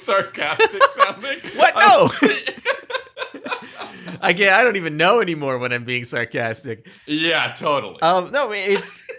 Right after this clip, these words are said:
Speaker 2: it's a very unusual vehicle in the sense that it seems super normal until you do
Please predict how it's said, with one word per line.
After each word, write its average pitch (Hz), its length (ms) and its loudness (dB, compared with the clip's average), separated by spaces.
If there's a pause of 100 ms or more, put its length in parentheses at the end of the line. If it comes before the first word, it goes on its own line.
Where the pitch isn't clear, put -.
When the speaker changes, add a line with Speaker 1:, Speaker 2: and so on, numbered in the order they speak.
(220)
Speaker 2:
it's - 680 -2
a 180 120 -2
very 226 680 -4
unusual 185 640 -4
vehicle 190 360 -6
in 151 60 -4
the 147 100 -4
sense 180 360 -6
that 175 140 -6
it 151 120 -10
seems 180 440 -10
super 185 380 -6
normal 147 420 -4
until 135 300 -8
you 151 120 -4
do 131 220 -8